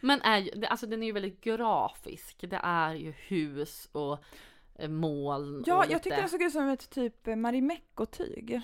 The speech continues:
Speaker 1: Ja, det är det jag gillar och det var
Speaker 2: De har ju
Speaker 1: verkligen
Speaker 2: såna som är liksom en våd bara, som
Speaker 1: Mm.
Speaker 2: man kan typ hänga på väggen.
Speaker 1: Eh, nej, men den är jag jättesugen på. Och sen finns det två sjalar som, eh, har swishat förbi
Speaker 2: Mm.
Speaker 1: i flödet.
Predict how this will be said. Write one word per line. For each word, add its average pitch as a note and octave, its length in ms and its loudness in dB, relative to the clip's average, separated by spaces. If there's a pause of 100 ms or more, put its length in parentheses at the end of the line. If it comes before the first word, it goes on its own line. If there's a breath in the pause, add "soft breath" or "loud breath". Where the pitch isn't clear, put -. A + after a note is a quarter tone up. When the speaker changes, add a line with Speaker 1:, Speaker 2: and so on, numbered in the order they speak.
(100)
Speaker 1:
Ja, D#4 400 2 (240)
det A3 140 -2
är B3+ 60 0
det B3+ 180 0
jag A#3+ 100 2
gillar A3 460 0
och G#3+ 100 -2
det A3 80 -2
var G#3+ 120 4
Speaker 2:
De B3 120 12
har D4 80 12
ju B3 60 12
Speaker 1:
verkligen G3 240 4
Speaker 2:
såna F#3+ 200 6
som G#3 180 -4
är F#3 200 2 (100)
liksom G3+ 280 -8
en F3 420 -2
våd F#3 440 -2
bara, D2+ 200 0
som G#3+ 100 0
Speaker 1:
Mm. G3 120 0
Speaker 2:
man F#3 100 -2
kan F3 100 -10
typ F3 120 -6
hänga F#3+ 160 -6
på G3+ 100 -12
väggen. - 360 -10 (500)
Speaker 1:
Eh, F#3+ 100 -6
nej, F#3+ 240 0
men C4+ 200 2
den G#3 160 4
är E3+ 40 -4
jag D#3 80 -6
jättesugen - 460 -12
på. G#3+ 180 2 (400)
Och G3 100 -6
sen A#3 200 0
finns F#3 220 -4
det - 140 -10
två E3 260 -4
sjalar F#3+ 680 -2 (320)
som, D3+ 460 -10
eh, - 360 -4
har - 360 -8
swishat - 680 -8
förbi F3 280 -8
Speaker 2:
Mm. A#3+ 300 2
Speaker 1:
i - 60 -20
flödet. - 420 -6